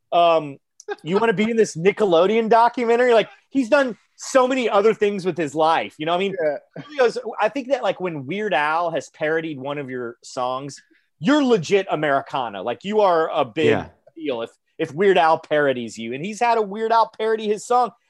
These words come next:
Speaker 1: And we just hit him up and we're like, "Hey, man, um, we see you're gonna be in L A. Um, can we do a quick <laughs> interview about Keenan and Kel and all that?" And he's like, "Yeah, man, I'm gonna be at my hotel from about this time to this time. Swing on by and we'll just do it." <laughs> And he totally did
Speaker 3: What?
Speaker 1: it. You know,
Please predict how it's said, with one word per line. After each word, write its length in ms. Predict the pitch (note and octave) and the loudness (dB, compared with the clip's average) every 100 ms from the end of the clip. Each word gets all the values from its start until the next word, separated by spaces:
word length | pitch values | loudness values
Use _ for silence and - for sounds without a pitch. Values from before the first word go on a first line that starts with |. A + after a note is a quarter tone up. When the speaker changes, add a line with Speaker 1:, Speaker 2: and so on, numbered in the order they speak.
| - | -6
Speaker 1:
And 80 | E3 | -4
we 100 | A3 | -4
just 180 | A3 - | -6 -6
hit 100 | G3+ | -4
him 100 | F#3 | -2
up 140 | G3 G3 | -2 -4
and 100 | D3 | 0
we're 60 | |
like, 160 | C#3 C#3+ | 0 0
"Hey, 100 | G3+ | -4
man, 320 | G#3+ G#3 G#3 - _ _ _ _ _ | -4 -2 -4 -8 _ _ _ _ _
um, 340 | - D#3 D#3 D3+ | 0 2 2 -2
we 40 | C#3 | -10
see 160 | - | -6
you're 120 | G3 | -4
gonna 160 | F3+ F#3+ | -2 -4
be 140 | F3+ | -4
in 60 | F#3 | -2
L 240 | G3 F3+ | 2 2
A. 360 | F3 F#3 G3 F#3+ | 4 4 4 0
Um, 320 | D#3+ D3 C3+ - | 0 -2 -4 -10
can 120 | D#3+ | -8
we 80 | E3+ | -4
do 140 | G#3 | -2
a 40 | |
quick 220 | E3+ G3 F#3+ | 0 -2 -2
<laughs> 0 | |
interview 320 | E3 G#3+ G#3+ | -4 -2 0
about 300 | G3 F#3 E3 | 2 2 0
Keenan 300 | - G3 G3+ | -6 -4 -2
and 120 | A3 | -2
Kel 260 | - F3+ F#3 | 0 2 2
and 80 | F3 | 2
all 140 | F3 | 2
that?" 200 | E3 F#3 | 2 2
And 80 | G3+ | 0
he's 140 | D3+ D#3 | -6 -6
like, 160 | C#3+ _ _ _ _ _ _ _ _ | -8 _ _ _ _ _ _ _ _
"Yeah, 140 | D#4 D#4 | 2 2
man, 240 | C4+ C4+ | 4 2
I'm 80 | B3+ | 2
gonna 100 | C4 | 0
be 80 | C4 | 0
at 80 | A#3+ | 0
my 120 | A3 | 2
hotel 400 | A3+ G#3+ A#3 A3+ | 2 4 4 4
from 200 | A3+ G3 | 0 -2
about 220 | F#3+ F#3 | 0 0
this 120 | F#3 | -2
time 200 | - G3 | -4 -6
to 40 | F3 | -6
this 120 | F3 | -8
time. 220 | F#3+ F3 | -8 -8
Swing 260 | - F3+ F3+ | -10 -10 -6
on 140 | F3 | -2
by 200 | E3+ F3+ | 0 0
and 100 | C#3+ | 0
we'll 100 | D3 | -4
just 220 | E3 D3+ | -6 -10
do 180 | A2+ D3+ | -6 -2
it." 120 | C#3+ - | -2 -4
<laughs> 40 | _ _ | _ _
And 120 | B3+ | 2
he 140 | E4 D#4+ | 2 4
totally 400 | D#4 C4+ E4 D4+ | 6 6 4 4
did 240 | A#3+ D4+ | 6 6
Speaker 3:
What? 0 | |
Speaker 1:
it. 200 | C4+ A3 - A3+ F3+ | 6 0 -8 -14 0
You 160 | A#3+ | 4
know, 240 | A#3 B3+ | 6 6